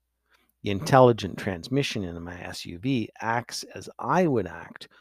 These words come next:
when operating a manual transmission. It does this literally as it learns my driving preferences,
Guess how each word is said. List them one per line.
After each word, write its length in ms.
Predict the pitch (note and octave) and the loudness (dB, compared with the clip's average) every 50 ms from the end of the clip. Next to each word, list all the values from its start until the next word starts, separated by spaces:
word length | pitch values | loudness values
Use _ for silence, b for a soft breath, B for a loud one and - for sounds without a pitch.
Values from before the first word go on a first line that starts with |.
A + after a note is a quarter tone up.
| b b b | b b b
when 160 | - - G2 - | -14 -12 -12 -10
operating 640 | - F#2+ G2+ F#2+ - - - - - - F2 E2+ D#2+ | -6 -6 -6 -6 -6 -12 -16 -14 -14 -14 -14 -16 -12
a 40 | F2 | -8
manual 440 | G2+ A#2 C3+ C#3+ B2 G2+ E2 - | -4 -2 0 0 -2 -2 -6 -10
transmission. 640 | - - - - - - - - - - - - - - _ _ B B B B B B B | -14 -16 -16 -18 -18 -20 -20 -20 -14 -12 -12 -12 -14 -18 _ _ B B B B B B B
It 160 | - B2+ G#2 | -8 -8 0
does 320 | - C3+ C3 C3+ B2+ A2 G#2+ | 4 6 6 6 6 4 0
this 300 | G#2+ A2 G2+ - - - b b b b _ | -2 -2 -2 -2 -6 -10 b b b b _
literally 800 | A2 A2 G#2+ A2 C3+ C#3+ C#3 C#3+ B2 A2+ G#2+ G2+ F#2+ F#2 F#2+ - | -6 -6 0 2 2 4 4 2 -2 -2 -2 -4 -6 -8 -8 -8
as 200 | - G2 F#2 G2+ | -10 -10 -10 -10
it 100 | F#2 F2+ | -12 -10
learns 360 | F#2 G#2 G2+ G2+ F#2+ F2 - | -8 -8 -6 -6 -8 -8 -10
my 120 | - F2+ F#2 | -12 -14 -12
driving 340 | - - E2+ E2 - - - _ | -10 -10 -10 -10 -14 -20 -20 _
preferences, 720 | - - C#3 C3+ - - G2+ F2+ - - F#2 E2+ E2+ - | -6 -4 -4 -4 -4 -6 -10 -8 -8 -8 -8 -8 -8 -12